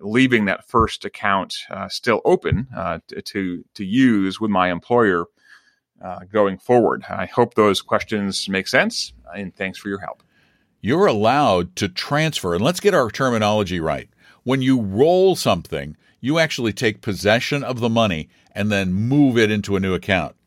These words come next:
Speaker 2: Rollovers are restricted with H S As and with I R As. You can't do them very often, I think annually. Transfers are unrestricted,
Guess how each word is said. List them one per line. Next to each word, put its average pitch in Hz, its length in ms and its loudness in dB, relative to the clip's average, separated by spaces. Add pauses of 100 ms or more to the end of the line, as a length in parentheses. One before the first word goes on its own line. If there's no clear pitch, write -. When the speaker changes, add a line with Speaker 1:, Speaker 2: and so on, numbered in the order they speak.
(1200)
Speaker 2:
Rollovers 135 600 4
are 110 100 0
restricted 101 560 0
with 87 180 0
H 98 240 2
S 98 220 2
As 98 300 2
and 135 280 -2
with 98 140 0
I 85 180 4
R 82 160 2
As. 82 220 -2
You 87 60 -10
can't 101 240 -4
do 101 160 0
them 85 120 -2
very 80 220 -2
often, 82 320 0
I 73 80 -12
think 82 140 -10
annually. 80 420 -8 (720)
Transfers 160 580 2
are 98 140 4
unrestricted, 90 760 -2